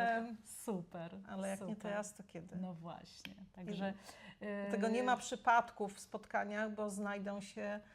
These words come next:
Speaker 1: właśnie, te, ja to nazywam, bo kocham anioły, takie anioły w naszym życiu, że nas, y, prowadzą w danym momencie, y, i po prostu przechodzą z nami pewien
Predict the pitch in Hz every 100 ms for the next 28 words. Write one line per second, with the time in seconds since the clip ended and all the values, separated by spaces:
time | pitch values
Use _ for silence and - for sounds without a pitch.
0 | - - 196 196 208 196 - 208 202 196
1 | 208 208 196 185 185 185 180 196 208 190
2 | 190 190 190 185 190 - 196 208 196 196
3 | 190 190 180 185 - 190 175 185 - 220
4 | 262 269 - - - - 202 190 196 196
5 | 190 196 196 196 214 196 196 196 196 196
6 | 190 190 208 - 208 190 196 180 185 185
7 | - 185 185 185 185 185 185 185 - 214
8 | 247 - - - - _ _ 214 202 202
9 | 202 196 190 - 196 202 202 208 214 220
10 | 220 214 - - _ - 208 214 214 -
11 | - 226 214 220 - - 214 277 233 196
12 | 190 185 185 180 185 185 180 180